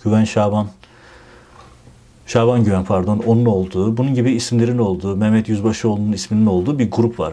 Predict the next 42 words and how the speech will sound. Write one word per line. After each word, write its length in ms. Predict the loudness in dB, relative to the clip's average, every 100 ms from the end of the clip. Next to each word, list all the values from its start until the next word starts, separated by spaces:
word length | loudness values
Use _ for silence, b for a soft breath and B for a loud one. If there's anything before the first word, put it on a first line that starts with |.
| -4
Üç 160 | -2 0
ayrı 200 | 2 2
grup 280 | 0 -6 -6
var 100 | -6
aslında. 300 | -6 -6 -4
Bir 60 |
İzmir 300 | -2 -2 -2
grubu 240 | -2 -2 -2
var, 200 | -2 -2
bir 80 |
emekli 320 | -2 -2 -2 0
grubu 280 | 0 2
var, 160 | 0 0
bir 220 | -2 -2
askeri 300 | -6 -4 -2
yargı 360 | 0 -2 -2 -2
grubu 240 | -4 -2
var. 160 | -2 0
Bunlar 300 | 0 0 -2 -6 -2
yüzlerce 540 | 0 2 2 2 0
ismi, 320 | -4 -4 -2 0
binlerce 380 | 0 0 0
ismi 320 | -2 -4 -4 -4
fişlemişler. 680 | -6 -2 0 0 0 0
Mustafa 380 | 0 -4 -6 -4
Şentop'a 480 | -2 -2 0 0 2
vermişler, 400 | 2 -2 -2 -4
şu 140 | -2
anki 160 | -4 0
meclis 260 | 0 0 -2
başkanı. 460 | -2 0 0 0 -4 B B B
Hepsi 200 | -2 0
on 120 | 2 0
beş 140 | 0
Temmuz'dan 380 | 0 0 2 2
önce 420 | 0 -2 -2 -2
isim 260 | -4 -2 -2
isim 300 | -2 -6 -4
tek 180 | -4 -4
tek 160 | -4 -6
fişleme 320 | -2 0 0
yapmışlar. 460 | 0 -4 0 0